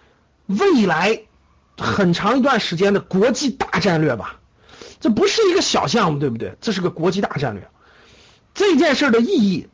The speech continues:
非常深远，这件事儿决定着中国在世界的地位，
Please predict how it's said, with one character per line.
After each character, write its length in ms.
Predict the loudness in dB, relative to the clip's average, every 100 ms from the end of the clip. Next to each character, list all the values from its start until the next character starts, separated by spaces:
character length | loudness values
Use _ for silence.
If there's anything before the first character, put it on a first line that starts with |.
| -16
非 200 | -2 -2
常 160 | 0
深 240 | 0 0 0
远， 220 | 0 -8 0
这 180 | 2
件 220 | 4 2 2
事 80 | 0
儿 180 | -2 -4
决 220 | 0 2
定 140 | 2
着 80 | 2
中 160 | 2 0
国 120 | 2
在 100 | 0
世 180 | -2 -2
界 120 | 0
的 80 | 0
地 180 | 0 -2
位， 200 | -4